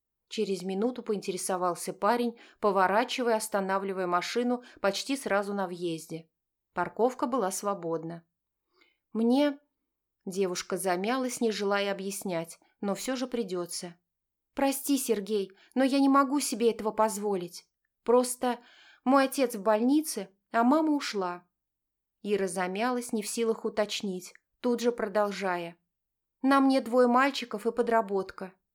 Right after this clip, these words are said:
Когда прихожу с работы, занимаюсь домашними делами, готовлю и что-нибудь придумываю, чтобы им было интересно. Понимаешь, мне не до гуляний.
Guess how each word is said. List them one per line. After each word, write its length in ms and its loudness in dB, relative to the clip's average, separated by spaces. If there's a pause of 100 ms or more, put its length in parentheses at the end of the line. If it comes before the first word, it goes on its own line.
(140)
Когда 300 2
прихожу 440 -2
с 120 -4
работы, 600 0 (220)
занимаюсь 500 2
домашними 540 2
делами, 640 -4 (240)
готовлю 600 2
и 40 -2
что-нибудь 500 -2
придумываю, 760 -4 (120)
чтобы 360 0
им 160 2
было 200 2
интересно. 720 -6 (460)
Понимаешь, 760 4 (340)
мне 220 8
не 120 6
до 120 0
гуляний. 680 0